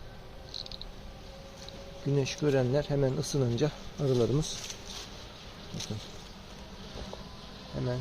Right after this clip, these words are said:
çıkmaya başlıyorlar. Aslında kışın arılıkta gölgelik olması daha iyi. Böyle bu tip havalarda arılarımız erken uyanmamış olur ve daha az stok tüketirler.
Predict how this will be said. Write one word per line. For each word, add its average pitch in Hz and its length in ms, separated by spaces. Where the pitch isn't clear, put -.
çıkmaya 127 400
başlıyorlar. 110 500
Aslında 170 420
kışın - 360
arılıkta - 1000
gölgelik 160 500
olması 156 500
daha 160 260
iyi. 127 220
Böyle 139 280
bu 131 60
tip - 200
havalarda 139 520
arılarımız 147 680
erken 147 320
uyanmamış 143 560
olur 135 180
ve 135 80
daha 151 180
az 151 120
stok - 360
tüketirler. 131 500